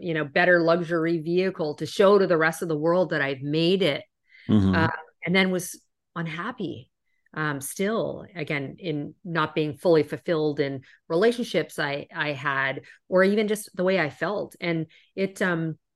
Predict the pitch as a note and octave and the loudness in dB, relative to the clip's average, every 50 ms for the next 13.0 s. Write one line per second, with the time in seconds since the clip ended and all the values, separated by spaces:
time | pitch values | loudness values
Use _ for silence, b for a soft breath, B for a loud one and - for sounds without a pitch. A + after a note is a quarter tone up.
0 | _ - F3+ F#3 B3 C#4+ C#4+ - - A#3+ - A#3+ G3+ F3 E3 D3 D#3 G3 A#3+ A#3 | _ -6 -4 -2 -2 -2 -2 -4 -4 -2 0 0 0 2 0 0 0 0 -2 -4
1 | A3 - - E3 D3+ D3+ D3 C#3 C#3 C#3 C3+ C#3 C#3 C#3 C#3 - - D3+ D3+ D3 | -6 -6 -6 -4 -2 -2 -2 -2 -2 -2 0 0 -2 -2 -4 -6 -6 -6 -4 -4
2 | D3 D3 C#3+ C#3+ D3 D3 D3+ E3 - - F#3 E3 E3 F#3 G3+ G3+ G3+ G3+ G3+ b | -4 -4 -4 -6 -6 -8 -10 -10 -6 -2 0 0 2 2 2 0 0 -2 -4 b
3 | b b b _ _ _ _ - E3+ E3 E3 D#3+ D3+ D3+ - - _ F3+ E3+ E3 | b b b _ _ _ _ -4 -2 -2 -2 -2 -4 -6 -8 -10 _ -4 -4 -4
4 | - - E3+ - - F3 E3 D#3+ E3 D#3+ - - D#3 B2+ E3+ F#3+ G3 E3 - - | -4 -8 -8 -4 0 0 2 2 2 0 0 -4 -4 0 0 0 0 0 -4 -8
5 | - - F3+ D#3+ D3+ D3 C#3+ C#3 - - - - _ _ - F3 D3+ D3 C#3+ C3+ | -8 -6 -4 -4 -2 -4 -6 -8 -10 -14 -20 -20 _ _ -10 -8 -6 -6 -6 -8
6 | - - D#3+ C#3+ C#3+ C#3+ D#3 - - D#3 D3+ C#3+ D3 D#3 E3 E3 - - - D#3 | -8 -8 -6 -6 -8 -10 -8 -8 -6 -6 -4 -4 -4 -4 -4 -6 -6 -6 -6 -6
7 | D3 - - D#3+ D3+ D3 C#3+ C#3+ D3 - E3 D3 C#3 C#3+ C#3 D3 D#3 E3 F3 E3+ | -4 -2 -2 0 0 0 0 -2 -4 -4 -6 -6 -4 -4 -2 -2 0 0 0 0
8 | D#3 D3+ D3+ D3 D3 - D#3 C#3+ C#3+ C3+ - - D#3 C#3 C3 C3 D3+ E3 D#3+ C#3+ | 0 0 0 0 -2 -4 -4 -4 -6 -8 -10 -8 -6 -4 -4 -2 -2 -2 -2 -4
9 | C3+ C3+ - F#3+ F3 - G#3 G#3 F#3 F3 D#3 D3 - - - C3+ B2 C#3 C#3 D#3 | -6 -6 -10 -8 -6 -6 -6 -4 -4 -4 -4 -4 -6 -8 -8 -8 -6 -4 -4 -4
10 | F#3 F#3+ b b b b b _ _ - F3+ F#3 F#3+ F#3 G3 G3 F3+ F3 E3+ E3+ | -6 -8 b b b b b _ _ -10 -6 -2 2 2 4 4 4 4 4 4
11 | D#3+ - - - A3 A3 A#3 G#3+ F#3+ F3 - - C3+ - F3 D#3 C#3+ D#3 D3 D3 | 2 0 -2 -2 0 0 2 2 0 0 -2 -4 -4 -2 -2 -2 0 -2 -2 -2
12 | D3 C#3 D3 C#3+ C3+ C#3+ C3+ C3+ B2+ B2+ - D#3+ D3+ D#3 D3+ C#3+ C3 C#3+ D3+ | -2 -2 -2 0 0 0 0 -2 -2 -6 -6 -4 -2 0 0 0 -2 -4 -6